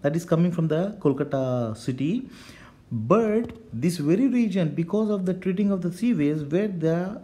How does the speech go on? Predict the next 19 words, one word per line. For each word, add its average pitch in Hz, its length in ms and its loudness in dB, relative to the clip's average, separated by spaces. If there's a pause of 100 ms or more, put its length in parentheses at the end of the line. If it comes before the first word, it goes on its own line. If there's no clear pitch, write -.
uh, 127 240 0
the 123 220 0
residue 214 460 4
material 175 500 4
that 135 140 -2
is 123 160 0
been 123 520 0 (680)
obtained 254 420 2
here 160 340 2
from 170 220 2
this 185 180 -2
one 165 320 0 (280)
is 123 260 0
acting 156 480 0
as 156 140 0
a 135 80 2
feed 277 360 6
for 165 460 2 (320)
fishes. - 560 -2